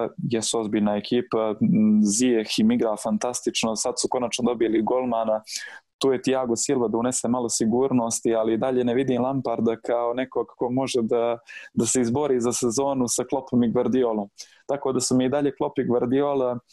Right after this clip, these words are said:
e, dva trenera koja, koja će vući svoje timove do kraja i tu očekujem borbu za titulu. City je i prošle godine izgubio tu ubojitost koju je imao one dvije hiljade sedamnaeste, osamnaeste godine, znate, kad su imali Sanea, kad su imali Aguero u top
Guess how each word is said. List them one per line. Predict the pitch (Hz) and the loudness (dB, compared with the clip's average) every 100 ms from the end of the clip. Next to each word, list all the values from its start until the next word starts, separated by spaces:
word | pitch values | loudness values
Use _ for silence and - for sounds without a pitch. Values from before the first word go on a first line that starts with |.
| - _ _ _ - | -20 _ _ _ -2
e, | 127 120 | -2 0
dva | 139 135 | -2 -2
trenera | 147 143 135 127 | -2 0 -2 0
koja, | 139 127 127 | 0 2 0
koja | - 131 | 0 -2
će | 127 135 | -2 -2
vući | 147 139 - | 0 -2 -4
svoje | - 139 135 | -4 -4 -2
timove | 147 139 127 | -2 0 0
do | 123 | -2
kraja | - 147 143 | -2 0 2
i | 139 - | 0 0
tu | 143 | -2
očekujem | - - 147 135 135 | -2 -4 -2 0 -2
borbu | 131 147 143 127 | -2 -2 -2 0
za | 123 | -2
titulu. | 131 135 - 110 | 0 -2 -2 -2
City | 107 156 - | -2 -4 0
je | 143 | 0
i | 135 | 0
prošle | 175 160 147 | -2 -2 0
godine | 147 151 139 | 0 0 0
izgubio | 127 139 156 143 | 0 0 0 0
tu | 143 | 0
ubojitost | 135 139 147 - 120 - | 0 0 -2 -2 -2 0
koju | 131 | 2
je | |
imao | 131 135 127 120 | 2 0 -2 -4
one | 131 131 120 | -2 -2 0
dvije | 135 127 | 0 0
hiljade | 139 127 | 0 0
sedamnaeste, | 131 131 135 131 - | 0 0 0 0 -2
osamnaeste | 120 131 135 123 123 | 0 0 0 -2 0
godine, | 127 123 120 | 0 0 -2
znate, | 113 123 - | -2 -2 -2
kad | 127 | -2
su | 127 | -2
imali | 127 123 | -2 0
Sanea, | - 131 131 123 117 - - - - | -2 0 0 0 -2 -6 -10 -10 -10
kad | - - | -6 -2
su | 135 | 0
imali | 135 127 | 0 0
Aguero | 120 131 131 123 | 2 2 2 0
u | |
top | - 127 | -2 -6